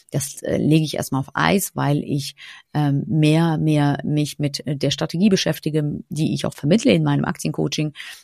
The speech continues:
Die betreibe ich ganz intensiv und die möchte ich perfektionieren für mich und habe auch bis jetzt auch, äh, die gut, ähm, gute, sehr gute Erfahrung damit gemacht.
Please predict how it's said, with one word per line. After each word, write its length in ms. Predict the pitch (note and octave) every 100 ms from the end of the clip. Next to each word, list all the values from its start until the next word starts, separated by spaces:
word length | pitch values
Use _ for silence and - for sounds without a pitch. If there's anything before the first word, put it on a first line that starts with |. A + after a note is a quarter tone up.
| -
Die 160 | D#3 D#3+
betreibe 400 | C#3 - D3+ D3
ich 100 | -
ganz 220 | C#3 C#3
intensiv 600 | C#3 C#3 C3 F#3+ A#3+ -
und 140 | D3
die 80 | D3
möchte 260 | D3 C#3 C#3
ich 160 | -
perfektionieren 800 | - C#3 D3 - D3 G3 G#3+ G3
für 140 | -
mich 280 | D#3 G#3 - - - - - -
und 400 | D#3 D3 D3 -
habe 360 | C#3+ F3+ G3
auch 160 | - - -
bis 200 | D#3 D#3+
jetzt 260 | D3+ -
auch, 240 | - - -
äh, 140 | - D3+
die 160 | D3
gut, 400 | C#3+ F3 E3 - -
ähm, 380 | E3+ D3+ D3 D3 _ _ _
gute, 320 | D#3 D3 F3+ D#3
sehr 180 | D#3+
gute 200 | D#3 D#3
Erfahrung 360 | C#3+ D#3+ D#3+ D#3+
damit 220 | D3+ D3
gemacht. 400 | C#3+ D3 C#3+ -